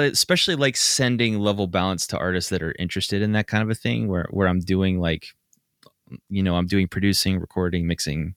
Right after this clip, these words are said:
mastering. In this case, you did the mastering, but, um, I like sharing each kind of phase of the journey so they can be along with me. And it,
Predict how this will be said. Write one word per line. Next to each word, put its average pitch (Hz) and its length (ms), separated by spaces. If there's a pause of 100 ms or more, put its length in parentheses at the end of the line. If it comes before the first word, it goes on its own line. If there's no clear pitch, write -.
mastering. 87 640 (380)
In 113 100
this 123 140
case, 110 280
you 110 100
did 98 160
the 92 60
mastering, 85 680
but, 80 240 (100)
um, 78 320 (960)
I 104 60
like 113 260
sharing 104 480
each - 440 (360)
kind 120 200
of 95 80
phase 107 360
of 95 100
the 95 80
journey 117 600 (440)
so - 140
they 104 80
can 104 200
be 104 140
along 101 300
with 95 220
me. 110 220
And 92 120
it, 71 160